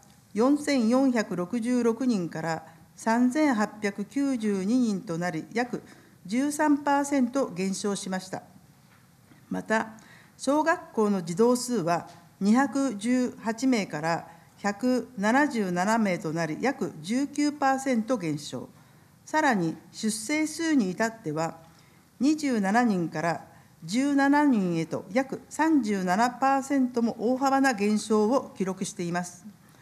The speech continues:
子どもの減少が全体人口の減少を上回り、少子化が加速している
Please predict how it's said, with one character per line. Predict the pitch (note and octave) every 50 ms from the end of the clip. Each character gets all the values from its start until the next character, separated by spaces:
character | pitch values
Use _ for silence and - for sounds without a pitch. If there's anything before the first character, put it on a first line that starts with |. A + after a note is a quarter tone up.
| - - - - - _ _ _ _ _ -
子 | - G#3+
ど | A3 C#4+
も | C#4+ D4+
の | D4+ D4
減 | C#4+ C#4+ C#4 C#4 C#4
少 | C#4 - C4+ C4+ C4
が | B3+ B3+ B3+ B3 - - - - - - - - _ _ _ _ _ - -
全 | E3+ G#3+ A#3 C4 C4+
体 | C4+ C#4+ C#4+ D4 C#4+
人 | C4 C#4+ D4 C#4+ C4
口 | C#4 - G3+ F#3
の | F3+ E3+ D#3
減 | D#3 F3+ G3+ G#3+
少 | G#3+ - - A3+ A3
を | G#3+ G#3
上 | G#3+ E3+ F#3+ G#3
回 | G#3 A3 G#3+ G#3 G#3+ F#3
り、 | - - - - - - - - _ _ _ - - -
少 | - - C4+ C#4+ D4 D4+
子 | D4 -
化 | - C#4+ C#4
が | C#4 C#4+ C4+ - - - - - - - - _ _ _ -
加 | - - A3
速 | - C#4+ C#4+ D4 D4+
し | C4+ -
て | - - C#4 C4+ C4
い | B3+
る | B3 A#3+